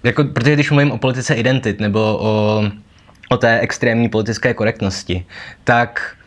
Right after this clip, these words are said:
údajně, já nevím, já jsem v Americe nikdy nebyl a jako svědectví se liší. Někdo říká, že to není tak hrozné, někdo říká, že to je ještě horší. Ale všechny tyhle, já nevím, jak to nazvat, tahle hnutí politická,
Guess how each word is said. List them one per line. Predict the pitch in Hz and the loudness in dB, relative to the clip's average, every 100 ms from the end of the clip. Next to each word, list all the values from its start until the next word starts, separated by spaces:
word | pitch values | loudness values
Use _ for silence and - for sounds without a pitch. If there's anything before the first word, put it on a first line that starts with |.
| _ - | _ 0
údajně, | 127 131 127 113 107 131 127 | 2 4 2 2 2 0 0
já | 120 120 | 0 0
nevím, | 117 98 | 2 2
já | 104 | 0
jsem | 117 113 | -2 -4
v | |
Americe | 113 113 110 120 | 0 0 0 0
nikdy | 107 120 | 2 0
nebyl | 107 98 98 117 123 | 2 0 0 0 0
a | 107 107 107 107 - - _ _ 110 | 0 2 2 0 -4 -12 _ _ -4
jako | 104 117 | -2 -2
svědectví | - 113 113 110 - 117 | 0 0 0 -2 -2 -2
se | - | 0
liší. | 104 101 - - - - - | -2 0 -4 -6 -12 -14 -2
Někdo | 104 104 | 0 2
říká, | 110 110 | 2 2
že | 113 | 0
to | 110 | 0
není | 107 | 0
tak | 113 | 0
hrozné, | 101 107 101 107 | 0 0 0 0
někdo | 107 101 | 0 0
říká, | 101 107 107 | -2 -2 -2
že | |
to | - | -2
je | |
ještě | 90 - | -2 0
horší. | 101 104 - 80 - - - - - 95 | 0 0 -2 -4 -10 -18 -18 -18 -16 -2
Ale | 110 117 123 - _ _ _ - - - | 2 2 0 -6 _ _ _ -20 -8 0
všechny | 123 131 127 | 2 2 2
tyhle, | 127 131 135 135 - _ _ _ _ _ _ _ _ _ 107 | 2 2 2 0 -4 _ _ _ _ _ _ _ _ _ -2
já | 107 | 0
nevím, | 110 | 0
jak | 107 | 0
to | 104 | 0
nazvat, | 101 98 92 - - - _ - - | 0 2 0 -2 -14 -16 _ -20 -6
tahle | 98 101 110 | -2 2 2
hnutí | 90 104 104 113 104 | 2 0 0 -2 0
politická, | 110 101 104 101 - 104 110 | 0 0 -2 -4 0 0 0